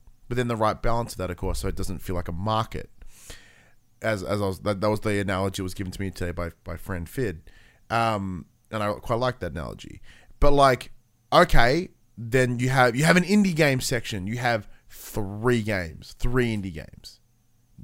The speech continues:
What? And, like, as I said, like, be-, you know, esports, there's events that do it better.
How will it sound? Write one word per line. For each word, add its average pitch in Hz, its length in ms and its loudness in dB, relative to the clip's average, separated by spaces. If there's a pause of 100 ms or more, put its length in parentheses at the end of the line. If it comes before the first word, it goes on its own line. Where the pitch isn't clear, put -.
(300)
What? 107 360 -6 (2000)
And, 156 220 4
like, 143 160 2
as 143 140 4
I 139 40 -2
said, 135 200 0
like, 104 160 -2
be-, - 160 8
you 131 100 0
know, 131 80 4
esports, 165 580 6
there's 120 180 -2 (260)
events 131 320 6
that 127 120 -4
do 139 120 2
it 131 100 0
better. 123 300 8